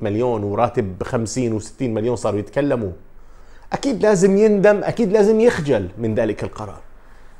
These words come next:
لكن أنا عندي وجهة نظر مختلفة، وهذه هي موضوع نقاشنا الكروي اليوم، إنه في ناس بتشوف هذا الموضوع كأنه خطأ من اليوفي، أو خطأ والله من ريال مدريد رفض اللاعب الفلاني قبل خمس سنين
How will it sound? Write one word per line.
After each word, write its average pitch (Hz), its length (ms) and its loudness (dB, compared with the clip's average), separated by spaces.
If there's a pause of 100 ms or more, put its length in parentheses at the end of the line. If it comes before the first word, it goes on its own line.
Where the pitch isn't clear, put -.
(120)
لكن 262 340 2
أنا 214 140 -2
عندي 180 200 -2
وجهة 143 240 0
نظر 156 200 0
مختلفة، 160 460 -2
وهذه 143 320 0
هي 135 200 0
موضوع 113 320 -2
نقاشنا 92 420 -6
الكروي 82 340 -6
اليوم، 139 260 0 (440)
إنه 240 200 0 (800)
في - 160 -2
ناس 135 200 -2
بتشوف 175 400 -4
هذا 123 140 2
الموضوع 113 280 0
كأنه 127 280 -2
خطأ 160 400 -6 (540)
من 127 120 2
اليوفي، 113 400 2 (100)
أو 123 120 6
خطأ 185 320 2
والله 143 380 4
من 139 100 0
ريال 139 280 0
مدريد 127 360 0
رفض 135 220 2
اللاعب 120 340 2
الفلاني 113 360 -2
قبل 110 260 -6
خمس 107 280 -8
سنين 127 360 -6